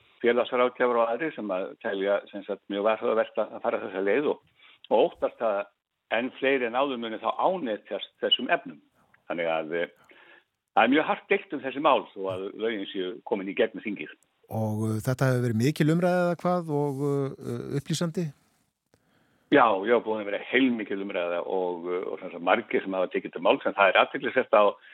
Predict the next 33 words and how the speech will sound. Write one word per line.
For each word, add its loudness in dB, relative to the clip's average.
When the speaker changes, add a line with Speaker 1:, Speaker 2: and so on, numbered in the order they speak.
Speaker 1:
þegar 6
lögin 4
voru -4
samþykkt, 0
þá 4
voru 0
það 2
fulltrúar -2
kristilegra 0
demókrata -2
á -8
þinginu -4
sem -6
voru -2
á -4
móti 0
og 4
fulltrúar -4
A 0
F -10
D, 2
Alternative -6
für -6
Deutschland, 0
sem -2
að -2
telja 0
þetta -4
svona -6
bara 0
beinlínis -2
undanfara 0
heimsendis 0